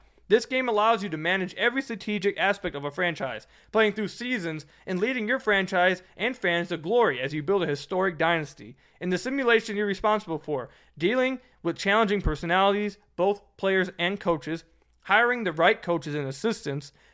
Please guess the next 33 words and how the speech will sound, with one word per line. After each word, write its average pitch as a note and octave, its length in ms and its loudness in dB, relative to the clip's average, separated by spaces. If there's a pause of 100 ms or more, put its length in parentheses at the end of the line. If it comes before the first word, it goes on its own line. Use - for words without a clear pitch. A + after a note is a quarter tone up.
trading C4 500 2 (180)
and A#3+ 220 -2
training A#3 500 0
players D3+ 480 0
and C#3+ 160 -4
making C3+ 280 -8
draft C#3+ 340 -2
picks, A3 260 -2 (260)
navigating A#3+ 520 0
your A#3+ 120 2
franchise G3+ 520 0
through - 160 -10
free B3 320 -4
agency, A#3+ 480 -10 (200)
the A3 100 -2
draft, D#3 440 2 (280)
all A#3+ 160 6
the A3 160 2
ups A3+ 280 2
and C4+ 160 -2
downs E3 380 2 (160)
of E3 220 2
multiple D3+ 440 -2
seasons. C#3 540 -6 (260)
All B3 200 6
this C#4 160 0
in A#3 80 -4
a F3+ 80 -2
challenging B3 500 -2
and F3+ 100 -2
realistic A3+ 580 0
game G3 300 -2
world, C#3+ 360 -2